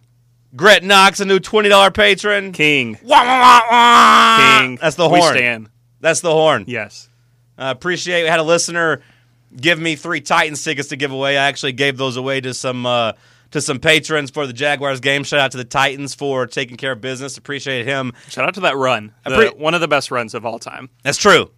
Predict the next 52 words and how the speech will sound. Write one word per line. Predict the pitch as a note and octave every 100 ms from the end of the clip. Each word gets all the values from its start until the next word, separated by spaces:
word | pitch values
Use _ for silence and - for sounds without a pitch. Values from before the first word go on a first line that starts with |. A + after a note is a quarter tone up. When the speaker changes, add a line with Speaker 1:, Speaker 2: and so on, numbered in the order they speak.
| _ _ _
Speaker 1:
We | D3+
will | F#3
always | F#3 G3+ G#3 F#3
have | F#3+ D#3+
that | E3+ C#3+
run. | D#3 C3+ A#2+
We |
will | E3+
always | E3+ G3 G3+
be | E3+ F3+
Speaker 2:
It, |
Speaker 1:
able | F3
Speaker 2:
it |
Speaker 1:
to | G3
look |
Speaker 2:
doesn't | - A3+
really | E3 D#3+
Speaker 1:
back. |
Speaker 2:
matter | F3+ F#3
what | E3+
happens | D3+ D#3+ D#3+ C#3
the |
rest | B2+ C3
of | B2+
the |
season. | A#2+ B2+ A2+
You | A#2+
had | B2+ A#2
that. | - - - _ _ _
Speaker 1:
You | C#3
think | C#3 F3+ F3+
back | D3+ F3 D#3+
like, | C#3 A#2+
"Hey, | F3+ F#3 F#3 E3+ _ _ _
uh, | - A#2+
maybe | C#3+ F#3 F#3
using | F#3 F3 F3+ E3
a | D#3
second | - F3+ F3
round | D3+ D#3+ C#3+
pick | F3+ E3 E3
on | D3
Derrick | C#3 D#3+ D3+
Henry | F3 E3 D#3+
wasn't | E3 E3 C#3+ A2
smart," | - G#3 G3+ F#3+
but | C3
hey, | B2 F#3
you, | C3 A#2 D3+
you | D#3 F3+
have | G3 G3 F#3+ D3+
the, | F3+ F3 D#3